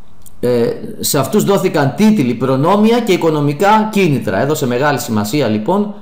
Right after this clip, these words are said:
στα τείχη, στην οχύρωση της πόλης με τείχη, ε, παλαιά και νέα τείχη λοιπόν, και φρόντισε πάρα πολύ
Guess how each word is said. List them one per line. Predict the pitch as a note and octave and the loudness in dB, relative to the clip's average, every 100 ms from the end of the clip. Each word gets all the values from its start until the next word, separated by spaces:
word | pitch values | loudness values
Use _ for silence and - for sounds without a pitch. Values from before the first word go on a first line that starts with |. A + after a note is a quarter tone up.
| - | -10
στα | - D3 C#3 | -6 -2 -2
τείχη, | - D#3+ A#2 | 2 2 2
στην | A2+ C3 | 0 0
οχύρωση | B2+ E3+ D#3 C#3 | 0 0 0 0
της | A2 G#2+ | -4 -4
πόλης | D#3+ D#3+ D3+ - - - | 0 2 0 -2 -10 -4
με | A#2 C3 | -2 -2
τείχη, | - G3+ D#3 D#3 A3+ B3 - - - - - - - - - - - - - - - - - | 0 2 2 2 0 -2 -8 -16 -16 -14 -14 -14 -12 -12 -12 -12 -12 -10 -10 -10 -10 -10 -8
ε, | - D#2+ - A#2+ A2 | -4 -4 -2 -4 -2
παλαιά | D3+ D3+ F3+ G3+ | 0 2 4 2
και | G3 | 2
νέα | F3 F#3 D3+ E3 A#3+ - - - - | 2 2 2 0 0 -6 -14 -16 -6
τείχη | - F3+ - | 0 0 2
λοιπόν, | A#2+ A2 D#3+ A3+ A#3+ - - - - - - - - - - - - - - - - - - - - | 0 2 2 2 0 -8 -16 -16 -16 -14 -14 -12 -12 -12 -10 -10 -10 -10 -10 -10 -10 -10 -10 -10 -10
και | - D#3 | -2 0
φρόντισε | C#3+ F3 F#3+ G3+ F#3 F3+ | 0 2 4 4 2 0
πάρα | C#3+ F3 E3+ | 2 4 4
πολύ | E3+ C#3+ D#3 E3+ - - | 4 2 4 2 -2 -10